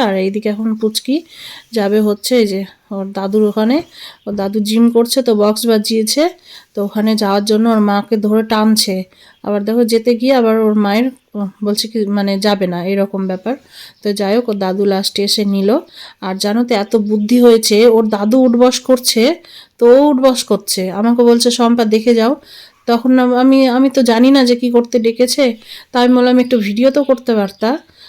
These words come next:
উম, তো আমি বলছি কি, "আমি যা যা করছে, ও তাই তাই করছে।" তো উঠবস করছে, ওয়েট চাড়বে, এইসব করছে, জানো। তো, উম, আমি দেখতে গিয়েছি, আমাকে বলছে, "এই, এই" করে বকছে আমাকে, জানো। ফ্রেশ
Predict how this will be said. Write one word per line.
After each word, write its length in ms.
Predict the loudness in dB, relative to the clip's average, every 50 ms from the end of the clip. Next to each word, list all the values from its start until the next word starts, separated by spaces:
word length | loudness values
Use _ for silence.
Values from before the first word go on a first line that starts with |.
| -20 _ _ _ -8
উম, 200 | -4 -2 -2 -2 -2 -2
তো 80 | 0 0 0
আমি 200 | 2 2 2 2
বলছি 260 | 4 2 2 2 0
কি, 80 | 0 2
"আমি 220 | 2 2 4 4 4 4
যা 140 | 4 4 4 4
যা 120 | 4 4
করছে, 300 | 4 4 2 0 2 2 2
ও 80 | 2 2
তাই 200 | 2 2 0 0
তাই 180 | 0 -2 -4 -4
করছে।" 400 | -4 -6 -6 -6 -6 -8 -8 -8 -10 -12 _ _ _ _ -20 -20 _ _ -4
তো 20 | -2
উঠবস 360 | 0 0 2 2 2 2 0 0
করছে, 320 | 0 0 0 0 0 2 4
ওয়েট 280 | 6 6 6 6 4 2 0
চাড়বে, 380 | -2 0 2 2 4 4 4 4 2 0 -2 -8 _ -6
এইসব 340 | -4 -2 -2 0 0 0 -2 0
করছে, 300 | -2 -2 -2 -2 -4 -4 -2
জানো। 260 | -2 0 0 0 0 -2 -6 _ _ _ -20 -20 -20 -20 _ _ _ _ _ -12 -12 -8 -4
তো, 80 | -2 -2 0 0
উম, 280 | 0 -2 -2 -4 -4 -8 -10 _ -10
আমি 220 | -4 0 2 2 4 4
দেখতে 300 | 4 2 2 2 0 -2 0
গিয়েছি, 300 | 0 2 0 0 2 2
আমাকে 300 | 2 2 4 2 4 4 4
বলছে, 240 | 4 4 4 4 2 4 4
"এই, 160 | 4 4 4 4 4
এই" 160 | 4 4 4 4
করে 180 | 4 6 4 4
বকছে 400 | 4 2 0 -2 -2 -2 -2 0
আমাকে, 340 | 0 2 2 0 -2 -2 -4 -2
জানো। 260 | -2 0 0 0 0 -2 -4 -6 -6 -8 -8 _ _ _ _ _ _ _ _ _ _ _ _ _ _ _ _ _ _ _ _ _ _ _ _ _
ফ্রেশ 260 | -10 -8 -6 -6 -6